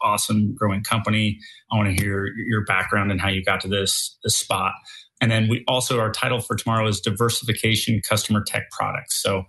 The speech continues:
I had a guy on, I wanna say two, three days ago, that really talked about a big mistake he sees for early brands and early tech, too many products. And now you're gonna talk about the, how you need to diversify, uh, some of your products. So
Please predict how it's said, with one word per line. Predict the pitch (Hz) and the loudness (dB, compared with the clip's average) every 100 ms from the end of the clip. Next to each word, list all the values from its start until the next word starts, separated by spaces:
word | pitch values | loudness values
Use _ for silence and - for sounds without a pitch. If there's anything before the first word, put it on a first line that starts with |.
| - 113 | -6 -2
I | |
had | 104 110 | 0 0
a | |
guy | 107 107 110 - | 0 0 -2 -2
on, | 113 107 107 107 107 | 0 0 0 0 0
I | 117 | -2
wanna | 123 | 0
say | 120 110 104 - - | 0 -2 -2 -6 -2
two, | 131 | -2
three | 123 113 | 2 2
days | 110 101 | 2 2
ago, | 107 107 | 2 2
that | |
really | 117 113 | 2 2
talked | 101 104 | 2 0
about | 104 104 101 - - - _ - | 2 0 -2 -10 -20 -20 _ -4
a | |
big | 110 147 147 | 0 0 0
mistake | 127 - 110 | 0 0 -2
he | - | -2
sees | 107 120 104 | -2 -2 -2
for | 107 107 - | -4 -6 -2
early | 123 123 123 | 0 2 2
brands | 110 107 101 101 101 101 - | 2 0 0 0 0 -2 0
and | 107 | 0
early | 117 117 107 | 2 2 2
tech, | - 104 98 - _ | -2 -2 -4 -10 _
too | - 131 | -2 0
many | 117 113 110 | 2 2 0
products. | - - - - - - _ - | 0 -2 -4 -4 -6 -6 _ -2
And | 101 | 2
now | 107 | 4
you're | 104 107 127 | 2 4 4
gonna | 117 | 4
talk | 113 104 | 2 2
about | 104 104 101 123 | 2 0 -2 -2
the, | 107 - | -2 0
how | 104 101 | 2 2
you | 104 104 | 2 4
need | 107 | 2
to | 107 | 0
diversify, | 104 98 135 - 110 98 101 101 - | -2 0 0 0 -2 -2 -2 -6 -6
uh, | 117 | -2
some | 107 - | -2 0
of | 104 | -2
your | 98 | -2
products. | 101 101 - | -4 -2 0
So | 110 107 | 0 0